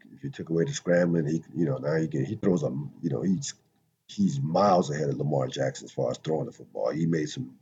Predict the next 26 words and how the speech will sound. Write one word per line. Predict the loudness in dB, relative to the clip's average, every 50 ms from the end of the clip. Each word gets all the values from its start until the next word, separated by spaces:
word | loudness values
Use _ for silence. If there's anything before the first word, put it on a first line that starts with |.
| _ _ _ -4
great | -2 0 0 0 -2 -2
throws | -4 -4 -4 -4 -4 -6
yesterday, | -6 -8 -8 -10 -14 -16 -16 -16 -18 -18 _ _ _ _ _ _ _ _ -10
some | -10 -8 -4
throws | 0 2 2 4 2 2 0 -2
in | -4 -4
tight | -2 0 0 2 0
spaces, | 0 0 2 2 2 2 0 -2 -4 -4 -6 -10 -20 _ _ _ _ _ _ _ _ _ _
some | -8 -8 -6 -2
throws | 0 2 4 4 4 2 0 -2
down | -2 -2 0 0 0
the | -2
sideline | 0 4 6 6 8 8 6 4 4 4 2 0
to, | -2 -2 -4 -2
uh, | 0 0 0 0 0 0 0 0 0
Allen | 0 2 2 2 2
Robinson, | 2 2 2 0 0 -4 -6 -6 -8 -8
so, | -6 -6 -6
who | -6 -6 -2 0 2
had | 2 2
a | 2 0
big | 0 0 0 0
game, | 0 0 2 2 2 2 0 0
especially | -2 -2 -2 -2 0 0
a | 0
big, | 0 0 0 0 -2